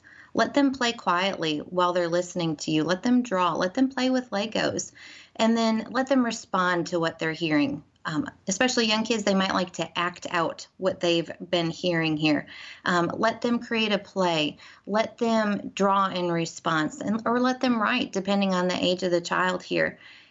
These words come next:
You can make this a really rich family time, and you can even revisit some of your family's favorite stories from long ago.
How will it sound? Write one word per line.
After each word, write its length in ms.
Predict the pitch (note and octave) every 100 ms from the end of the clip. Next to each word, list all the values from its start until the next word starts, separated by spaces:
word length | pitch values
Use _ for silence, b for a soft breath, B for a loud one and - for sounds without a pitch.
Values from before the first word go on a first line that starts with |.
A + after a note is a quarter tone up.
| B
You 180 | - B3+
can 260 | B3+ C4 A#3
make 280 | A3 A3+ -
this 200 | F#3+ -
a 160 | F#3
really 580 | F3+ F#3+ A3 A#3+ A#3 A3+
rich 460 | F#3 F#3 G3 G3 -
family 420 | F#3 F#3 F#3+ F#3
time, 360 | F#3 E3+ D#3+ E3+
and 140 | A3+
you 80 | D4
can 120 | F#4
even 240 | E4 D4 B3
revisit 520 | B3+ A3+ A#3 C4 A#3+
some 200 | G#3+ G3+
of 100 | F#3+
your 120 | F#3
family's 500 | F#3 F#3 F#3 F3 F3
favorite 360 | F3+ E3+ F3+ F3
stories 440 | F3 E3 E3 -
from 180 | E3+ E3
long 240 | D#3 E3
ago. 500 | D#3+ D3+ D3+ G#2+ -